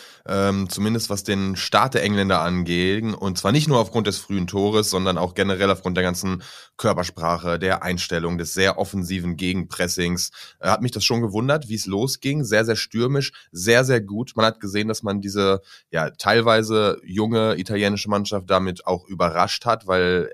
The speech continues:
England etwas gespielt hat, was sich gegen Italien kaum jemand traut, so offensiv dagegen zu pressen. Aber man hat gesehen, das war eine gute Möglichkeit. Es war am Anfang sogar die einzige Möglichkeit, um diesen Abwehrriegel, dieses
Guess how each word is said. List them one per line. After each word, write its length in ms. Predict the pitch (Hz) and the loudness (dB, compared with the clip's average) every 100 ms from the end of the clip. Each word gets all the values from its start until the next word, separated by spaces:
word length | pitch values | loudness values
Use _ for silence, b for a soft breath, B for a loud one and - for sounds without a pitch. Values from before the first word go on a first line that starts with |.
| - | -6
England 340 | 95 98 95 | -2 2 0
etwas 240 | 82 92 - | -2 -6 -8
gespielt 380 | - 104 107 | -10 -6 -2
hat, 160 | 104 90 | 0 0
was 160 | 92 90 | -2 -4
sich 160 | 87 | -8
gegen 160 | 90 87 | -6 -6
Italien 400 | - 92 95 92 | 0 2 2 0
kaum 280 | - 107 117 | 0 0 2
jemand 280 | 104 101 | 2 0
traut, 340 | - 92 107 - | 0 2 2 0
so 140 | 104 | -2
offensiv 400 | 101 104 98 98 | 0 -2 -4 -4
dagegen 360 | 95 92 104 113 | -4 -2 -2 -4
zu 120 | - | -8
pressen. 420 | - 110 - 123 B B B | -2 -2 -2 -6 B B B
Aber 180 | B 107 | B 2
man 100 | 107 | 4
hat 120 | 110 - | 2 -2
gesehen, 280 | 101 110 | -2 0
das 140 | 123 120 | 0 0
war 80 | 123 | 0
eine 120 | 123 | 0
gute 240 | 147 160 | -2 0
Möglichkeit. 640 | 151 147 110 - 85 76 - | 2 2 0 -6 -2 -2 -2
Es 80 | |
war 80 | 110 | 0
am 80 | 113 | 0
Anfang 260 | 127 135 123 | 0 -2 0
sogar 200 | 120 120 | 0 4
die 80 | |
einzige 400 | 120 131 117 95 | 2 2 -4 -2
Möglichkeit, 600 | 90 90 - - 87 110 B B B - | -2 -2 -6 0 2 2 B B B -2
um 480 | 110 101 104 92 - | 2 4 2 0 -4
diesen 640 | 95 92 95 95 92 98 _ - | -6 -2 -2 -2 -4 -8 _ -4
Abwehrriegel, 640 | 87 - 98 90 98 98 | -4 -2 -2 0 -2 0
dieses 280 | 92 87 | -2 -4